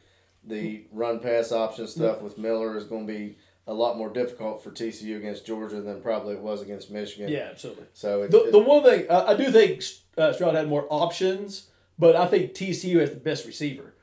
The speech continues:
Speaker 2: T-, that one kid, he's gonna be a top ten pick.
Speaker 1: Johnson's good. I think Harrison's better.
Speaker 2: Harrison's better, yeah. But they
Speaker 1: But
Speaker 2: say
Speaker 1: he got hurt.
Speaker 2: He did get hurt.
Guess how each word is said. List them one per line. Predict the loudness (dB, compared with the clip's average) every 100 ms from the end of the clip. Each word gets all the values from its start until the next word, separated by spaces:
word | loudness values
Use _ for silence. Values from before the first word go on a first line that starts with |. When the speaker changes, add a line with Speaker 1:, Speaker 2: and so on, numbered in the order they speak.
| _ _
Speaker 2:
T-, | 2 6
that | 6
one | 4 0
kid, | 0 0 0 -2 -8 -4
he's | -2 0
gonna | 0 -2
be |
a |
top | 0 -6 -6
ten | -8
pick. | -2
Speaker 1:
Johnson's | 0 2 0 -6
good. | -2 0 0
I | -2
think | -2
Harrison's | -2 -2 -4 -12
better. | -10 -10 -10 -18 _ _ _
Speaker 2:
Harrison's | -4 -2 -2 -4
better, | 0 0 0 -4 -6
yeah. | -6 -2
But | 0
they |
Speaker 1:
But | 2
Speaker 2:
say | 6 6
Speaker 1:
he |
got | 8 6
hurt. | 6 2 -2 -14 _
Speaker 2:
He | 0
did | 2 2
get | 6
hurt. | 8 6 2